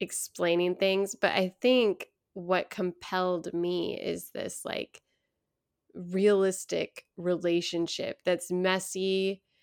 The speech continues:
and there is some sort of will they, won't they element, but ultimately it's about the power of, like, friendship and the importance of community within the people you care about. And I,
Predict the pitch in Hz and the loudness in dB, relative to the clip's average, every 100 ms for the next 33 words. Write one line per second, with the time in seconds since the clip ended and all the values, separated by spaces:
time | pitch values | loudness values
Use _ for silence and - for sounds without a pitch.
0 | _ _ _ - 202 196 185 185 190 185 | _ _ _ 2 6 8 8 6 4 4
1 | 208 226 214 - 208 196 190 180 208 190 | 8 8 8 4 4 6 4 0 2 2
2 | 175 185 185 180 175 170 175 - 214 214 | 4 2 4 2 2 2 0 0 2 2
3 | 233 240 254 262 240 196 - 202 - 226 | 2 2 4 2 2 -2 2 2 0 -2
4 | 220 226 208 185 190 185 175 - - 180 | 2 2 2 0 -2 0 -2 -4 -6 -4
5 | 170 175 - 165 156 - - - 160 165 | -2 -2 -6 -6 -6 -8 -14 -8 -4 -4
6 | - 202 220 220 - 185 175 170 175 - | -4 -2 -2 -2 -4 -2 0 -2 -6 -8
7 | 175 - 180 - - 165 - - 165 170 | -6 -4 -4 -6 -8 -10 -12 -10 -8 -6
8 | 165 170 190 196 208 _ _ 180 170 170 | -6 -4 -4 -2 -4 _ _ -8 -6 -6
9 | - 165 165 165 165 _ _ _ 180 - | -6 -4 -2 -2 -4 _ _ _ -10 -8
10 | 160 170 160 160 165 - 170 220 254 - | -6 -4 -4 -6 -10 -10 -6 -6 -6 -10
11 | _ _ _ - - - 202 214 220 | _ _ _ -20 -20 -2 4 4 4